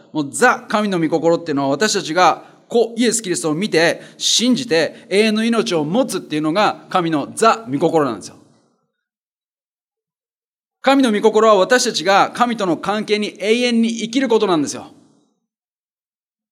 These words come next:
私たちを永遠に引き寄せたいんですよ。私たちに永遠、私たちと永遠とこの関係を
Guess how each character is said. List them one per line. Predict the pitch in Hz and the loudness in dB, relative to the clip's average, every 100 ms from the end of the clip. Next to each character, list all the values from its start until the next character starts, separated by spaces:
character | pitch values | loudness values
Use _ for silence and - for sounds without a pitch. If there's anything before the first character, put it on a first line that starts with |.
| _ _ _ _ _ | _ _ _ _ _
私 | - 202 226 | -4 -2 -2
た | |
ち | 220 | -2
を | 196 | -2
永 | 165 220 240 | 4 4 4
遠 | 240 | 0
に | 240 | 0
引 | 226 | -2
き | 247 | -2
寄 | 233 | 0
せ | 240 | 0
た | 233 | 0
い | 226 | -2
ん | |
で | 214 | -4
す | 151 | -6
よ。 | 120 - - _ _ _ _ _ _ _ _ _ _ _ _ | -10 -20 -20 _ _ _ _ _ _ _ _ _ _ _ _
私 | - 208 254 | 0 2 4
た | |
ち | 214 | 0
に | 214 | -2
永 | 196 240 247 | -2 -2 -2
遠、 | 240 | -2
私 | 185 220 233 | -2 -2 -2
た | |
ち | 220 | -2
と | 233 233 | 4 4
永 | 180 220 | 4 0
遠 | 240 233 | 0 -2
と | 226 | -4
こ | 226 | -4
の | 220 | -8
関 | 220 247 254 | -4 -4 -4
係 | 254 233 | -2 2
を | 233 170 - | 4 2 -2